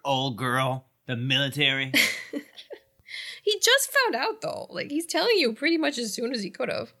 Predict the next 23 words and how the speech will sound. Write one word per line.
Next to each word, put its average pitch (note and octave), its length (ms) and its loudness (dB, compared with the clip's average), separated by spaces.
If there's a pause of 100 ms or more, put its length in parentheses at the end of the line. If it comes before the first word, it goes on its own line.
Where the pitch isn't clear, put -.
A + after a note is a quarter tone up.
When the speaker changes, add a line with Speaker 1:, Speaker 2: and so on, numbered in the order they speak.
Speaker 1:
Yeah. F#2+ 260 -2 (380)
Speaker 2:
But G3+ 100 2
he G#3+ 80 0
says G#3+ 260 2
he's G#3 160 -4
gonna A3 240 2
leave B3 420 0
tonight F3 520 -2
to F#3 100 -8
go E3+ 140 -2
with F#3+ 240 0
them C3 300 -6
unless F3 420 0
she A3+ 200 -4
gives G3 280 -2
him G3 140 -2
a F3+ 80 -6
reason F#3 340 -4
to F3 60 -10
stay. - 480 0 (300)
And F3+ 120 -8
she A3+ 240 2
doesn't C#4 420 2